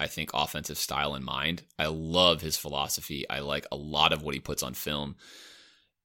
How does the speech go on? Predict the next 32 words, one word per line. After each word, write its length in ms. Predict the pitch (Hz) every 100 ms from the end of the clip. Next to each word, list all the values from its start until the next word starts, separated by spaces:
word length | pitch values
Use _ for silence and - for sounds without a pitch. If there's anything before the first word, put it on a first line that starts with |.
| _ _ -
I 120 | 98
need 120 | 98
another 220 | 95 85
year 220 | 78 78 85
on 140 | 69
him, 140 | 71
and 80 | 62
that's 160 | 78 -
why 100 | 90
it's 140 | 82
a 20 |
three-year 380 | 82 87 87 80
test 260 | 78 80 -
and 80 | 76
not 80 |
a 60 | 64
two-year 320 | - 90 67
test. 360 | - - - -
We 80 | 82
could 140 | 82
do 100 | 85
the 120 | 80
same 240 | - 87 85
show 180 | -
next 300 | 73 80 -
year, 80 | 80
and 80 | 73
it 20 |
could 120 | 73
be 80 | 73
totally 340 | - 98 78 69
different. 340 | 71 -